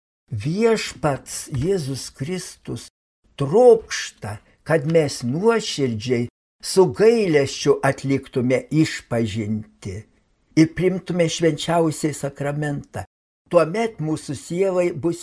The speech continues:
išlietas visas gailestingumo vandenynas. Štai jisai sakė seselei Faustinai: "Kai tu artiniesi prie šventosios išpažinties,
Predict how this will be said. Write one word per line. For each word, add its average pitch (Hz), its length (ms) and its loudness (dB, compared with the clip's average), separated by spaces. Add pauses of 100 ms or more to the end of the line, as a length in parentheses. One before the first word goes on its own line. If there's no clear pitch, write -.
išlietas 156 720 -4 (240)
visas 190 480 0
gailestingumo 165 1040 -2
vandenynas. 147 1000 -8 (680)
Štai 214 320 4
jisai 208 560 4 (340)
sakė 208 800 0
seselei 170 720 2
Faustinai: 135 880 -2 (640)
"Kai 208 140 8
tu 240 280 6
artiniesi 180 1040 0
prie 165 240 2
šventosios 160 960 0
išpažinties, 139 1200 -4